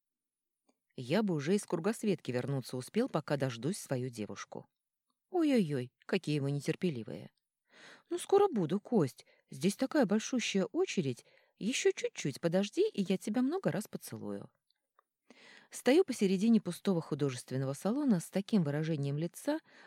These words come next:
будто окунулась в самое вкусное мороженое, и сверху меня полили сиропом. Наезды по поводу моей задержки можно представить орешками. Пусть так грубовато, но мой парень по-настоящему скучает.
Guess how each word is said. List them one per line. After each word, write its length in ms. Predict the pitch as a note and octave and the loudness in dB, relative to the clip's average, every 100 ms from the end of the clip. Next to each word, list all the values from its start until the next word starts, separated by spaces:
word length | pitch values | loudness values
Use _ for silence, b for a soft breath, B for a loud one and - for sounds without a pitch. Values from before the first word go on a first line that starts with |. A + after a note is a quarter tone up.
| B | B
будто 340 | A3+ D#4+ - | 0 2 0
окунулась 640 | - A3+ B3+ E4 D4+ - | 0 0 0 0 0 -4
в 60 | - | -10
самое 420 | - - F4+ D#4+ | -12 -4 -2 -2
вкусное 460 | D4+ - C4+ B3+ B3+ | -4 -6 -4 0 2
мороженое, 760 | B3+ A#3 C#3 B2 B2 B2 A#2+ b b _ | 2 2 -2 -2 -2 -2 -4 b b _
и 100 | E3+ | 0
сверху 500 | - E3 A#3 - E3 | 0 0 0 2 0
меня 260 | D3 B2+ A2+ | 2 0 0
полили 440 | A#2 B2 D3 D3 | 0 0 -2 -4
сиропом. 640 | - - C3 G#2+ - - - _ _ _ B B B | -8 -6 -6 -6 -12 -14 -16 _ _ _ B B B
Наезды 480 | G#3+ C4 G4+ F#4+ D3 | 4 6 6 2 0
по 120 | D3+ | 0
поводу 340 | D3 D3+ C#3 D3 | 2 2 0 0
моей 260 | D#3+ D#3 | 0 0
задержки 720 | D3+ A3+ F3 C3 - - A2+ - B B | 0 -2 0 -4 -4 -8 -10 -12 B B
можно 340 | F4+ G4 D#4 D4 | 0 2 0 0
представить 720 | C4 A3+ - B3+ A#3+ A#3 - | 0 -2 -2 0 2 0 -2
орешками. 680 | B3+ G#3+ A2+ - - G#2+ G#2 - _ _ _ | -2 -2 -2 -8 -10 -10 -12 -16 _ _ _
Пусть 340 | C#3+ C3+ - - | -2 -2 -2 -8
так 260 | - C3+ - | -4 -4 -2
грубовато, 640 | C#3+ C#3+ F#3 D#4+ F4 C3 - B B - | -2 0 0 0 -2 -6 -6 B B -4
но 140 | D4 | 0
мой 140 | C#4 C4+ | 0 0
парень 340 | E4 E4 D4 | 0 0 0
по-настоящему 760 | - G#3+ G#3 G3+ G#3 G#3+ - G3 | 0 2 2 0 0 0 0 -2
скучает. 680 | - F#3 - G3+ C#3 - | -2 -8 -4 -4 -4 -8